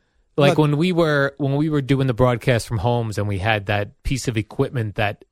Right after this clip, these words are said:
Speaker 1: made us be able to internet-wise get back to the station and it sounds crystal clear.
Speaker 2: Oh, the Comrex, yeah.
Speaker 1: The Comrex
Speaker 2: Yeah.
Speaker 1: boxes.
Speaker 2: Yeah.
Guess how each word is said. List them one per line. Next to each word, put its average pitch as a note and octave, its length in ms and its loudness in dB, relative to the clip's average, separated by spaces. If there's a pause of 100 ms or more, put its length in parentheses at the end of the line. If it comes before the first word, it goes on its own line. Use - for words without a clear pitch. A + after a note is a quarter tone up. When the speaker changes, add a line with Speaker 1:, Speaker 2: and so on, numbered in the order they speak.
(160)
Speaker 1:
made A#2 300 -2
us A2 160 -2 (120)
be A#2+ 140 -2
able A2 220 -4
to G#2 480 -4 (920)
internet-wise A#2 1040 0 (240)
get A2+ 200 -4
back A2+ 240 0
to B2+ 80 -2
the G#2+ 100 -2
station A2+ 580 -6
and A2+ 140 -4
it G2+ 140 -6
sounds A2+ 580 -2
crystal - 400 -2
clear. A#2 240 0
Speaker 2:
Oh, - 20 2
the B2 80 0
Comrex, B2 460 -4
yeah. B2 140 -6
Speaker 1:
The A#2 100 -4
Comrex G#2+ 480 0
Speaker 2:
Yeah. A#2 80 -10
Speaker 1:
boxes. G2 500 -6
Speaker 2:
Yeah. A#2 160 -20